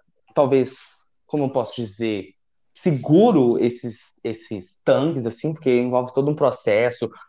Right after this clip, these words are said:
Lá no vídeo mostrava que existem várias câmeras, uma central que acompanha o funcionamento da fábrica.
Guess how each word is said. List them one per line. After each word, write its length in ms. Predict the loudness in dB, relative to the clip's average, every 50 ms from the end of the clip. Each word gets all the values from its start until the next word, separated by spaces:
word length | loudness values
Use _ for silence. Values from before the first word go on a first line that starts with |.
| _ 0
Lá 120 | 2 2
no 140 | 2 2 2
vídeo 220 | 2 0 0 0
mostrava 420 | 0 0 0 0 0 0 2 0 -2
que 240 | -2 -4 -4 -4 -6 -14 -20 -20 _ _
existem 340 | -4 -4 -4 -2 -2 -2 0
várias 340 | 2 2 2 2 0 -2 -8
câmeras, 680 | -16 -6 -4 -2 0 0 0 0 0 0 0 -2 -2
uma 160 | -2 -4 -4
central 760 | -4 0 2 2 2 2 0 -2 0 2 4 4 4 2 2
que 80 | 2 0
acompanha 580 | 0 2 0 -2 -2 0 0 2 2 4 2 2
o 40 | 0
funcionamento 640 | 0 -4 -4 -2 -2 -2 0 -2 -4 -6 -6 -4
da 140 | -4 -4 -6
fábrica. 680 | -6 _ -2 0 0 2 0 -2 -4 -4 -6 -6 -6